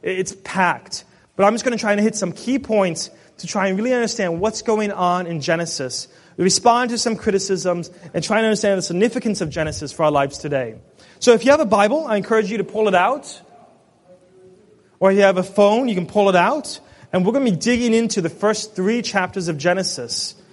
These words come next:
trying to see what's going on there and why is it still so significant for us today. As you turn to Genesis, you'll catch the opening line. "In the beginning,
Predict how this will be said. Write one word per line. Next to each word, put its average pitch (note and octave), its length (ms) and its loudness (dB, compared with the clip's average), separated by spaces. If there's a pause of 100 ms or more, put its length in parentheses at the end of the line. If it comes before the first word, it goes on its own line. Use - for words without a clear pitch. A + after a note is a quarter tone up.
(340)
trying G#3+ 280 4
to A3 60 2
see G3+ 320 2
what's F3 420 2
going F3+ 320 0
on D#3 320 0
there A#2 280 -6
and C3+ 160 -6
why E3+ 220 6
is F3+ 140 0
it E3+ 40 -8
still E3+ 260 0
so E3 140 -4
significant D3+ 500 -4
for C#3 140 -4
us B2 360 -2 (480)
today. B2 440 0 (4000)
As F#3 140 -2
you F#3 60 -4
turn D4+ 140 4
to C4+ 60 -2
Genesis, A3+ 480 -2
you'll G#3 120 -6
catch - 340 -4
the A3+ 100 0
opening G#3+ 340 0
line. F#3+ 360 -2 (480)
"In D4+ 180 4
the D#4 80 4
beginning, A#3+ 600 2